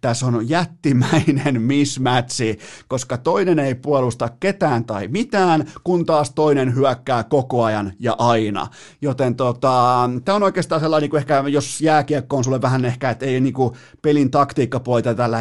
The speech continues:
yksi, kaksi, kaksi, trappi vetäytyvä joku sateenvarjoprässi, niin et se ei ole sulle sitä ihan kovinta arkea, niin tähän on helppo saada kiinni. Toinen joukkue ei kykene pysäyttämään ketään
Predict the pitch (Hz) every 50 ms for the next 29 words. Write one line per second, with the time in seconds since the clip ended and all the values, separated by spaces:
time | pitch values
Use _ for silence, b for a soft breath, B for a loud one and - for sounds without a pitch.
0 | 120 - - 139 135 - - - 151 120 - - - - 131 123 - - - 113
1 | 117 123 123 - - 139 117 - 131 123 123 123 117 117 117 135 117 117 117 120
2 | 131 131 127 127 131 131 123 120 143 135 127 139 131 123 110 120 117 123 123 123
3 | 127 - 139 123 120 - - 139 131 131 131 117 127 B B B B B B -
4 | 135 127 - 156 156 156 143 151 160 156 151 123 120 - 139 143 147 156 156 147
5 | - 139 151 151 151 127 - 120 120 127 131 131 127 127 120 117 110 110 175 190
6 | 214 196 170 175 160 170 165 123 123 135 127 123 117 117 120 - 143 143 139 123
7 | 117 113 107 107 B B B B _ 156 180 180 170 151 147 147 143 139 131 131
8 | 117 113 - - 147 151 131 123 139 127 135 135 120 107 - - 131 123 127 110
9 | 104 - 110 107 101 101 95 120 113 113 - 107 101 104 98